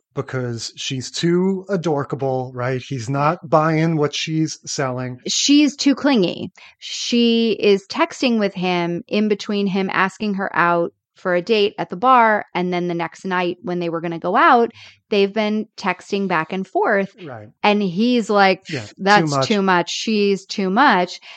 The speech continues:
Speaker 2: and goes to this other party that's gonna have all these models.
Speaker 1: Right. But they run into our main characters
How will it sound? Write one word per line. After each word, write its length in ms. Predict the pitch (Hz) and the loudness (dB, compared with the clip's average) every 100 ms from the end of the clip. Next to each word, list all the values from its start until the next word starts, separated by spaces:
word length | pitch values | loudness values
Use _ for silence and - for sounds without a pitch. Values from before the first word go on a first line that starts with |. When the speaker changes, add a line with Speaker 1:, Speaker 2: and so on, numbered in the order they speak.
| - | -8
Speaker 2:
and 200 | - 202 | -2 0
goes 360 | 202 208 208 202 | 4 4 4 0
to 120 | - | -4
this 200 | 190 185 - | -4 -4 -2
other 260 | 190 185 | 0 0
party 520 | 175 - 240 220 202 185 | -2 2 4 4 2 0
that's 200 | 175 - | -2 -2
gonna 160 | 185 | -2
have 160 | 180 170 | 0 0
all 80 | 165 | 0
these 220 | 160 160 | -2 0
models. 600 | 180 175 175 165 175 - | 2 2 2 0 -4 -8
Speaker 1:
Right. 240 | 180 117 - | -8 -8 -8
But 140 | 156 | -4
they 140 | 180 180 | 0 2
run 320 | 165 202 226 | 4 4 2
into 580 | 196 190 - 185 175 196 | 0 -2 -2 0 2 2
our 240 | 165 156 | 2 0
main 300 | 147 160 160 | 0 0 -2
characters 840 | - 147 147 127 143 139 139 131 | 0 0 0 0 0 0 -2 -6